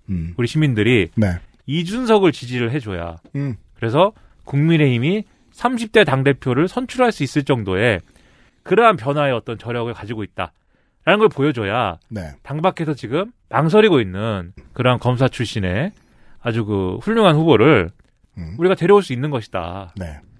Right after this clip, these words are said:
Speaker 2: 정면 승부한 거죠.
Speaker 1: 그렇죠.
Speaker 2: 예, 박근혜 이슈에 대해서.
Speaker 1: 음.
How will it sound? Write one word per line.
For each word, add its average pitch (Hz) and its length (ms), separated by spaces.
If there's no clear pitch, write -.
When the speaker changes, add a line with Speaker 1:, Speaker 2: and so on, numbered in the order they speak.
Speaker 2:
정면 214 300
승부한 160 340
거죠. 104 420
Speaker 1:
그렇죠. 98 360
Speaker 2:
예, 113 140
박근혜 156 400
이슈에 127 300
대해서. 98 640
Speaker 1:
음. 85 280